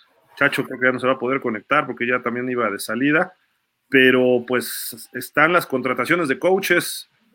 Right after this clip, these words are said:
y aquí está cómo se está moviendo, eh, el mercado, ¿no?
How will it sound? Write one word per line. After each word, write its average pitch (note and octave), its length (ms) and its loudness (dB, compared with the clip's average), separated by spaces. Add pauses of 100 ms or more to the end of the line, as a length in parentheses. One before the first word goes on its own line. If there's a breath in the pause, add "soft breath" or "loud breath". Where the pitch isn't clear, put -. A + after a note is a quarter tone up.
(340)
y A#2+ 440 0
aquí A2+ 200 -2
está D3+ 420 2
cómo D3 260 -2
se - 140 -6
está C#3 200 -2
moviendo, C3 960 2 (680)
eh, A2 300 -2
el B2+ 160 4
mercado, B2+ 480 4
¿no? D#3 260 -2